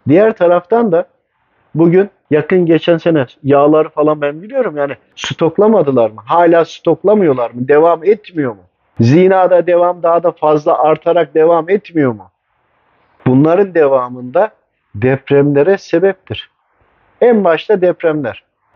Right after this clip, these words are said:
Ama depremlerden önce şimdi bakıyoruz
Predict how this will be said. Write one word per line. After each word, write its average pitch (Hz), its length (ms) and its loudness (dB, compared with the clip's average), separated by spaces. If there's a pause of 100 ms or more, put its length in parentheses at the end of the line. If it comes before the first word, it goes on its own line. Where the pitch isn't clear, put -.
Ama 156 260 0 (400)
depremlerden 143 720 0
önce 123 260 -6
şimdi 131 300 -4
bakıyoruz 143 600 0